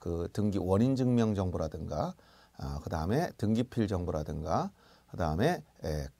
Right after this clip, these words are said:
제삼자 허가 동의 승인에 필요한 정보, 인감 증명 등등 아주 여러 가지 등기별로 해당되는, 에,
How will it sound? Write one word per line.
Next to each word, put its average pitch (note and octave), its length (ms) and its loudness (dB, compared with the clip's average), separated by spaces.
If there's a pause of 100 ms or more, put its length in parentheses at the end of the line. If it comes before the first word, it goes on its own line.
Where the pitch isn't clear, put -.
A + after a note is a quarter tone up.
(280)
제삼자 G2 400 0
허가 C#3 240 4
동의 A2 160 2
승인에 G#2+ 300 0
필요한 F#2 360 0
정보, E2+ 460 0
인감 G#2 440 2
증명 E2+ 440 -4 (160)
등등 A#2 320 6 (380)
아주 F#2 260 2
여러 G2 240 12
가지 A#2+ 260 10
등기별로 A#2 680 4
해당되는, D3 840 2
에, E2+ 380 -4